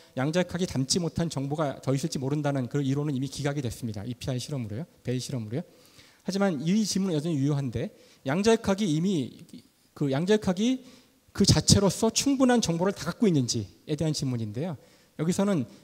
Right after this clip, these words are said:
양자역학보다 더 큰 이론을 만들었을 때 양자역학보다 더 많은 정보를 주지 못한다는 것을 수학적으로 보입니다. 물론 이런 거엔 가정이 필요할 거고요. 이 논문엔 단 하나의 가정이 필요합니다. 실험자가 세팅을 자유의지로 선택할 수 있다는 한 가지 가정만 하면은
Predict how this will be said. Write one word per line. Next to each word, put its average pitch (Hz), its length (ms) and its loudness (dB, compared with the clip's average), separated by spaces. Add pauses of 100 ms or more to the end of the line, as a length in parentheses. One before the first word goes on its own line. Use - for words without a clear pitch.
양자역학보다 202 600 -2
더 160 160 0
큰 233 220 2
이론을 180 220 4
만들었을 143 480 -2
때 - 180 -4
양자역학보다 151 760 -4
더 135 160 -2
많은 147 240 0
정보를 143 280 -4
주지 156 200 -6
못한다는 156 520 -4
것을 139 160 -4
수학적으로 160 420 -8
보입니다. 117 440 -4 (220)
물론 170 200 0
이런 185 380 0
거엔 180 220 2
가정이 151 400 -2
필요할 160 280 -6
거고요. 139 360 -8 (400)
이 165 60 -4
논문엔 196 340 -2
단 170 120 -2
하나의 208 280 -2
가정이 143 280 -2
필요합니다. 120 480 -6 (440)
실험자가 208 560 0
세팅을 226 840 -2
자유의지로 156 600 0
선택할 170 380 -6
수 - 100 -8
있다는 143 300 -8
한 208 400 -6
가지 180 180 -6
가정만 143 440 -6
하면은 151 360 -4